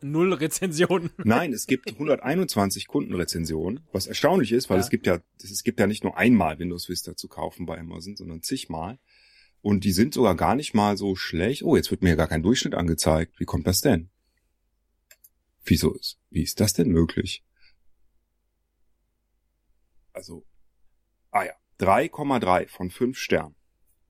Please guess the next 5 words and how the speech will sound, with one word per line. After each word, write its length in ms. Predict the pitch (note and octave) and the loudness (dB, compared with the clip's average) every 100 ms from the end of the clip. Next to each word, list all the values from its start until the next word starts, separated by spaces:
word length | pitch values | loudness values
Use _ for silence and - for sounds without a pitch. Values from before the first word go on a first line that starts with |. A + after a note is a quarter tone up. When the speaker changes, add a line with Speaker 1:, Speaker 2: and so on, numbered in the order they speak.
| - _ | -20 _
Speaker 2:
Also 300 | F2 F#2+ A#2+ | 0 2 2
Speaker 1:
Ah. 40 | |
Speaker 2:
drei. 360 | F#2 E2+ D2+ - - _ _ _ _ _ _ _ _ _ _ _ _ _ _ _ _ _ _ _ _ _ | 2 2 0 -4 -20 _ _ _ _ _ _ _ _ _ _ _ _ _ _ _ _ _ _ _ _ _
Hab 220 | - G#2 | -4 -4
ich 120 | - | -4